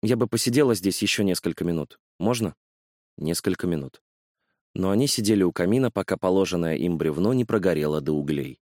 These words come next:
На следующее утро Ида Хальсон спустилась в гостиную с вымытыми волосами, уложенными волосок к волоску, туго заплетёнными в косы, и выглядела так, словно крепко поспала впервые за очень долгое время.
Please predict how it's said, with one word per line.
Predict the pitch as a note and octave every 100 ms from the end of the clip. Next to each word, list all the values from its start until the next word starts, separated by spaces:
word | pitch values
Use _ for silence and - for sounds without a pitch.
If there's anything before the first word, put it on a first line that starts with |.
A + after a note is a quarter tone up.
| _ _ _ _ _ -
На | G#2+
следующее | - A2 F2 E2+ - F2
утро | B2+ - A2+
Ида | - A#2 A#2
Хальсон | - C3 - B2
спустилась | - G#2 - G2 F2 E2+
в |
гостиную | E2 F2+ - C3 B2
с | A2+
вымытыми | A#2+ C3 B2 G#2
волосами, | F#2+ E2 D#2+ - A#2+ B2 A#2+
уложенными | G2 G2+ A2+ G#2+ G2
волосок | F#2 F2 F2 - G2 -
к | -
волоску, | F2+ E2 - - C3 - _ _
туго | - C#3+ B2+
заплетёнными | G2+ - F#2+ G#2+ F#2+ E2
в | F2
косы, | - G2 D#2+ C2+ - _ _ _
и | -
выглядела | G2+ A2 F#2 E2 D#2+ D#2+
так, | B2+ - - _
словно | - - C3 C3
крепко | A2+ C#3+ C#3 A#2+
поспала | G#2 - F#2+ A#2
впервые | B2 G#2 F2+ G2+ C3+
за | A2+ G#2
очень | G2 F#2 E2+
долгое | E2+ D#2+ E2+
время. | D#2+ E2+ D2 C2+